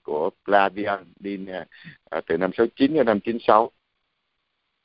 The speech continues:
Cho nên dĩ nhiên một cái triều đại mới lên là họ phải kiểm tra dân số, họ phải nắm sổ sách và không phải chỉ có một ngày một bữa mà làm xong. À,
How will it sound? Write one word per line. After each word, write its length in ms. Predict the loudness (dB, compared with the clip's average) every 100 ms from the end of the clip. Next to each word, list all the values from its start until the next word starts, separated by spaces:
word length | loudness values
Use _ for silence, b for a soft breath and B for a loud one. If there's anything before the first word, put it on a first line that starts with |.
| _ _ _ _ _ _
Cho 100 | 2
nên 580 | 6 6 4 0 -4 -6 -4
dĩ 140 | -2
nhiên 380 | 0 0 0 -2
một 100 | -2
cái 80 | -2 -2
triều 160 | 0
đại 200 | 4 2
mới 240 | 4 0 2
lên 300 | 2 2 -2
là 120 | -6
họ 180 | -4 -6
phải 100 | -8
kiểm 300 | -8 -8 -4
tra 200 | -2 -2
dân 240 | -2 -8
số, 240 | -4 -2
họ 180 | 0 -2 -4
phải 100 | -6
nắm 160 | -6 -4
sổ 220 | 0 0 0
sách 120 | -6 _ _ -2
và 320 | 2 4 4
không 180 | 2 0
phải 320 | 2 2 2
chỉ 280 | 0 -2 0
có 180 | 0 0
một 140 | 0 -4
ngày 240 | 2 4 4
một 180 | -2
bữa 320 | 0 4 4 4
mà 120 | 4
làm 200 | 2 2
xong. 240 | 0 0 0 _ _ _ _ _ _ _
À, 320 | -4 -2 -2